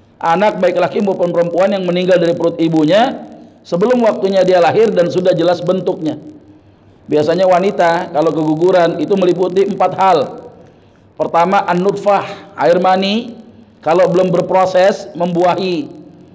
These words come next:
sel telur, nggak bisa dihukumi. Makanya kalau ada suami menjima istrinya,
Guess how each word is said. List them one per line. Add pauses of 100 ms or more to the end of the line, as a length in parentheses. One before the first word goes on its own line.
(140)
sel
telur,
nggak
bisa
dihukumi. (880)
Makanya
kalau
ada
suami
menjima
istrinya,